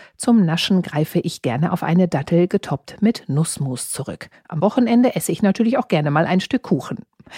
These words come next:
Folgende Fragen habe ich dazu. An welchen Stellen könnte ich meine Omega-sechs-Fettsäuren noch weiter reduzieren?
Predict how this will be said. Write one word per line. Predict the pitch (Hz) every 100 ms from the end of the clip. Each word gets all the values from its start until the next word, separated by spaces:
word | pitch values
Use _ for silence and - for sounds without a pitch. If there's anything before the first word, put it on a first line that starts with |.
| - - -
Folgende | 247 277 277
Fragen | - - 160 160 127
habe | 143
ich | 139
dazu. | - 139 - 131 - _ - - _
An | 180 156
welchen | 190 262 277
Stellen | 240 175 143 117 -
könnte | - 170 180
ich | 170 -
meine | 175 165 165
Omega-sechs-Fettsäuren | 165 170 165 156 139 147 226 - - - - 175 - 165 165 196
noch | 214 196
weiter | 143 151 175
reduzieren? | 180 202 - 240 202 123